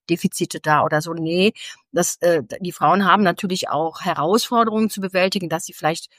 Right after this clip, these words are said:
größer denken müssen und mal eine Null ranhängen müssen an der Kapitalsumme, die sie aufrufen. Aber das sind stru-, hauptsächlich strukturelle Probleme,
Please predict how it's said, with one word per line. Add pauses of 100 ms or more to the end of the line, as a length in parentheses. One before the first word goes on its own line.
(160)
größer
denken
müssen
und
mal
eine
Null
ranhängen
müssen
an
der
Kapitalsumme,
die
sie
aufrufen. (640)
Aber
das
sind
stru-,
hauptsächlich
strukturelle
Probleme,